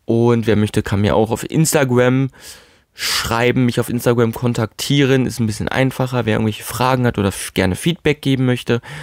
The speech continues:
habe ich auch schon, nicht in Massen, aber ein paar wenige haben tatsächlich auch schon mal geschrieben, was mich auch super gefreut hat. Allein die Tatsache, dass man auf Instagram angeschrieben wird, weil jemand deine YouTube-Videos gesehen hat,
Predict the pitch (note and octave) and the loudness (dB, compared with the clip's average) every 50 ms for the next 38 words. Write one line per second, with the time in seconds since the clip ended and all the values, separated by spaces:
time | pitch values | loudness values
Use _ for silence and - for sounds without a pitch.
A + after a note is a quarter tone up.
0 | C#3+ - - - - C3+ - D#3 - - - - A2+ C3 C#3 C3 - - C#3+ C#3 | -16 -14 -10 -6 -2 0 0 0 -2 -2 -2 0 2 2 2 0 -2 0 0 2
1 | C3 C3 B2 - - - - - - - _ _ _ - A#2+ B2+ C3 - - A2+ | 2 0 -2 -6 -10 -20 -20 -20 -20 -20 _ _ _ -6 -4 -4 -2 0 0 0
2 | G#2+ G#2 - - D3 - - F3+ F#3+ - B2 B2 C3 - - B2 B2 A#2+ G#2+ - | 2 2 0 -2 -2 0 0 0 0 0 0 0 0 0 0 0 0 0 -2 -6
3 | - - - - B2+ C3 C3+ C#3 C#3+ C3 B2 B2+ C#3 C#3+ D3 C#3 C3 A#2+ A#2 A2+ | -12 -12 -10 -6 -2 0 0 0 0 0 0 0 0 2 2 2 2 2 0 0
4 | - B2 - - C3+ D3 D#3+ - - C3 - B2+ B2 A#2+ A2 A2+ A2 - - - | -2 -4 -4 -4 -4 -2 0 0 0 0 0 0 0 0 0 -2 -6 -6 -4 -2
5 | D#3+ E3+ F#3+ F#3+ C#3+ B2+ - - A#2 - - B2 C3 B2+ B2 A#2+ A#2 C3+ D#3 E3 | 0 2 2 2 2 2 0 -2 -2 0 2 2 2 2 0 -2 -2 -2 0 2
6 | F3 C#3 A#2+ A#2+ A#2 - - C3 C#3 C#3 A#2+ - - G#2+ A#2 A#2+ B2+ B2+ A#2 - | 2 2 2 2 0 0 0 0 0 0 0 0 0 0 0 0 0 -2 -2 -2
7 | B2+ B2+ C3+ - - B2+ A#2+ A#2 G#2 G#2 - A#2+ D#3+ F#3 - - - - - - | -2 -2 -2 -2 -4 -6 -6 -6 -4 -2 -2 0 0 0 -2 -4 -6 -10 -20 -20
8 | - - - - - - - _ _ _ _ _ _ _ _ _ _ - - A#2 | -20 -20 -20 -20 -20 -20 -20 _ _ _ _ _ _ _ _ _ _ -2 0 2
9 | B2 C3 B2 - - - D3 F#3+ B3 - - A3+ E3 C#3 C3+ C#3 C3 B2+ - - | 2 2 2 0 -2 0 0 2 2 2 2 2 2 4 4 4 2 2 2 0
10 | C#3+ D#3+ E3+ D#3 - - - A2+ G#2 G#2 G2+ G2 A2 A#2+ C3 - - - _ - | 0 2 0 0 -2 -4 -6 -6 -4 -4 -4 -2 -2 -4 -4 -4 -8 -16 _ -20
11 | - - _ _ _ _ _ _ _ - - F#2 A2+ A#2 B2+ C#3 C#3+ C#3+ C3 B2 | -20 -20 _ _ _ _ _ _ _ -6 -2 0 0 2 2 2 4 4 2 2
12 | - A#2+ A#2+ B2 A#2+ A2+ A2+ D3+ F#3+ - - - E3+ C3+ - - - _ _ _ | 2 2 2 2 2 0 2 0 0 0 2 2 2 2 2 -2 -16 _ _ _
13 | _ _ _ _ _ _ _ _ _ _ _ _ _ _ _ _ - - G#2+ A#2 | _ _ _ _ _ _ _ _ _ _ _ _ _ _ _ _ -4 -2 0 0
14 | A2+ G#2+ A2+ A2 G#2 - - G#2+ G2 G2+ G#2 G2+ A2+ B2 C#3 C#3 - | 2 2 2 2 0 -2 -6 -8 -6 -4 -2 0 2 0 0 0 -4